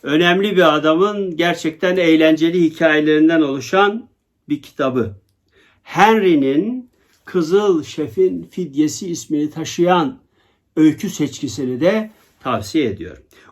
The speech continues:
O Henry öykülerinde ruhunu kaybetmiş dünyada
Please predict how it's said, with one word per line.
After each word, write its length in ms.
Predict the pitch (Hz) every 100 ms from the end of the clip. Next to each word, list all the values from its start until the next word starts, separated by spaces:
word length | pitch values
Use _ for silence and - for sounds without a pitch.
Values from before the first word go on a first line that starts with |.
| -
O 160 | 190 180
Henry 600 | 214 240 196 160 127 -
öykülerinde 880 | 156 151 - 147 147 147 151 180 180
ruhunu 500 | 143 165 147 175 185
kaybetmiş 680 | 160 147 135 - 143 -
dünyada 760 | 147 135 131 127 120 165 220